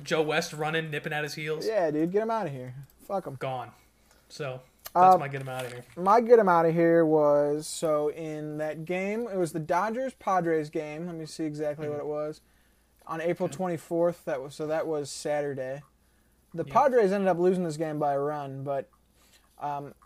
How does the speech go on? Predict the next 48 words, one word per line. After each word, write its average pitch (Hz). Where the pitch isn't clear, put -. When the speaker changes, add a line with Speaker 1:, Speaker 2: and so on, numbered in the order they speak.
Speaker 2:
Blake 233
Snell 269
was 247
pitching, 208
he 190
was 165
dealing, 165
and 160
then 156
all 185
of 226
a 220
sudden, 156
in 151
the 156
middle 185
of 160
the 156
fourth 165
inning, 156
bottom 151
of 160
the -
fourth, 147
he, 175
he 180
gets 226
a 302
little 285
trouble, 180
and 147
Speaker 1:
Mm-hmm. -
Speaker 2:
guys 170
on 165
second 202
and 180
third, 185
no 180
outs, 165
and 180
so 151
he's 196
able 269
to 185
pitch 196
out 175
of 151
the, 147